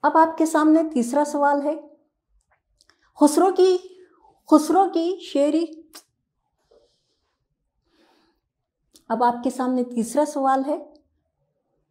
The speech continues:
खुसरो की शेरी सलाहियतों का किस तरह इम्तिहान लिया गया?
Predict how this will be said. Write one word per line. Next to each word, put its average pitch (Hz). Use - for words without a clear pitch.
खुसरो 320
की 349
शेरी 262
सलाहियतों 262
का 285
किस -
तरह 262
इम्तिहान 226
लिया 240
गया? 170